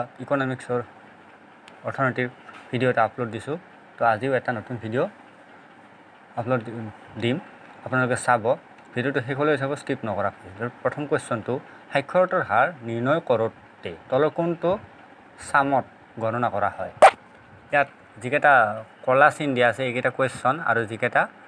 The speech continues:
নীলা চি-, চিন দিয়া যাব বা সেউজীয়া চিহিত, সেইকেইটা হ'ব এনচাৰ। অপশ্যনটো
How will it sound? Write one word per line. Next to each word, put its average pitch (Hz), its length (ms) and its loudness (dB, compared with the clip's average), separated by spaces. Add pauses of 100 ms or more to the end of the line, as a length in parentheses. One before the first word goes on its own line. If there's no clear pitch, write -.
(400)
নীলা 123 280 2
চি-, 131 280 -4
চিন 123 200 -6
দিয়া 110 180 4
যাব 107 120 -4 (300)
বা 107 120 4
সেউজীয়া 120 300 -2
চিহিত, 127 240 -2 (340)
সেইকেইটা 123 300 2
হ'ব 113 100 0 (260)
এনচাৰ। 101 300 -2 (420)
অপশ্যনটো - 1000 -4